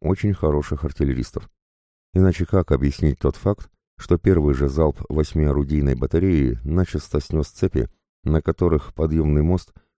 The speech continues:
удерживался в вертикальном положении? Вообще, подъёмный мост – штука хорошая, только вот все местные фортификации были построены задолго до того,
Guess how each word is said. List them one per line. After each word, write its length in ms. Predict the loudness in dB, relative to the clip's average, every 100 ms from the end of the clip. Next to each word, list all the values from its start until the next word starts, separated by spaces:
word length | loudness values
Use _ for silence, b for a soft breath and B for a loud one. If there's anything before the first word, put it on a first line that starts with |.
| _
удерживался 680 | -4 2 2 2 0 0 -2
в 40 |
вертикальном 560 | -2 -2 -2 -2 -2 -2
положении? 560 | -2 -2 -2 -4 -6 -10 _ _ _ _ _ _ _
Вообще, 420 | -2 -2 0 -2
подъёмный 440 | 0 2 4 4
мост – 300 | 2 0 -4 -12
штука 360 | -6 -4 -2
хорошая, 580 | -2 0 -2 -2 -6 -8 -12 _ _ _ _
только 240 | 0 2 2
вот 160 | 0
все 240 | 0 -2 0
местные 400 | 2 0 0 -2
фортификации 920 | -2 -10 -10 -4 -2 -4 -2 -2 -2 -10 _ _
были 220 | 0 2 2
построены 580 | 0 -2 2 4 4
задолго 420 | 4 2 2 2 0
до 100 | 0
того, 380 | 0 0 -2